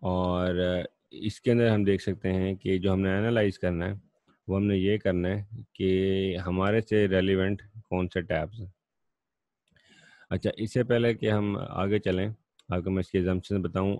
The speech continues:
अब मुझे कोई आप में से जो है ना, ये करके दिखाएगा after we restart the session, क्योंकि अभी I think less than one minute रह गया है इस सेशन का।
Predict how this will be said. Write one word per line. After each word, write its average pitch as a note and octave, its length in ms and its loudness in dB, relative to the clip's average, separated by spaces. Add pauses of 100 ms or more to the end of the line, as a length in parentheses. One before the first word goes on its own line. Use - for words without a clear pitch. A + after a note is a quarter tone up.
(120)
अब G2 100 -2
मुझे G2+ 300 2
कोई G2 180 2
आप G2 280 0
में G#2+ 120 0
से G2 200 0
जो F#2 120 2
है F2+ 60 2
ना, F2+ 60 0
ये F2+ 180 0
करके F2 300 -2
दिखाएगा F2+ 500 -2 (600)
after F2+ 380 0
we F2+ 160 4
restart F2+ 480 2
the E2 160 -2
session, F#2+ 540 -4
क्योंकि E2+ 180 -4
अभी E2+ 340 0
I E2 380 -12
think F2 220 -2
less F2 120 -4
than F2+ 160 -6
one F2 280 -2
minute F2 240 -6
रह F2 160 -2
गया F2 180 -6
है F2+ 60 -12 (680)
इस F#2 80 -16
सेशन F2 380 -8
का। F2 200 -6